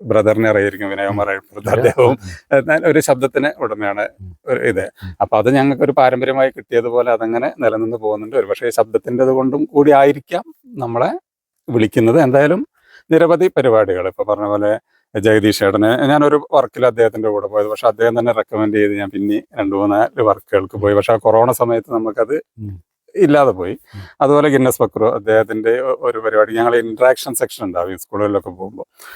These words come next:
Speaker 1: അപ്പൊ അത് നമ്മളൊരു സ്റ്റേജ് ചെയ്തപ്പോ പുള്ളിക്ക് ഇഷ്ടപ്പെട്ടു. പിന്നെ രണ്ട് മൂന്ന് സ്റ്റേജിൽ അങ്ങനെ അങ്ങനെ പോയിക്കൊണ്ടിരിക്കുന്നു. വലിയ കുഴപ്പമില്ലാതെ ഒരുപാട് വേദികൾ
Speaker 2: ഒരു
Speaker 1: ചെയ്യുന്നുണ്ട്.
Speaker 2: ഏകദേശം ഒരു വർഷം എത്ര സ്റ്റേജ്?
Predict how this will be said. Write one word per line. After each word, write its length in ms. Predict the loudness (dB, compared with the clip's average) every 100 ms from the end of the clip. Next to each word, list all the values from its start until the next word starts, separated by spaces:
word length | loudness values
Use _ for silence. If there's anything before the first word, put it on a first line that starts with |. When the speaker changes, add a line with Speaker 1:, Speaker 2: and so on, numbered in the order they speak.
| -8 -4
Speaker 1:
അപ്പൊ 180 | 0
അത് 140 | 2 2
നമ്മളൊരു 320 | 2 2 0
സ്റ്റേജ് 300 | 0 -2 -2
ചെയ്തപ്പോ 300 | -8 -6 -8
പുള്ളിക്ക് 280 | -8 -10 -10
ഇഷ്ടപ്പെട്ടു. 380 | -8 -6 -4 -4
പിന്നെ 220 | -2 0
രണ്ട് 160 | 0
മൂന്ന് 180 | 0 -2
സ്റ്റേജിൽ 440 | -2 -2 -2 -4 -8 _ -8
അങ്ങനെ 280 | -2 2 2
അങ്ങനെ 280 | 2 0 -4 _ -2
പോയിക്കൊണ്ടിരിക്കുന്നു. 680 | 0 2 0 0 0 0
വലിയ 260 | 2 4 2
കുഴപ്പമില്ലാതെ 680 | 2 0 0 -2 0 -2 -4 -14 _ -10
ഒരുപാട് 460 | -4 0 0 -2 -6
വേദികൾ 360 | -4 -4 -4 -6
Speaker 2:
ഒരു 100 | -8
Speaker 1:
ചെയ്യുന്നുണ്ട്. 680 | -2 2 4 4 2 0 0
Speaker 2:
ഏകദേശം 300 | 4 4 2
ഒരു 60 | 0
വർഷം 560 | 0 -2 -10 -10 -4
എത്ര 440 | -4 0 2 2 -2 -10
സ്റ്റേജ്? 500 | -2 0 0 0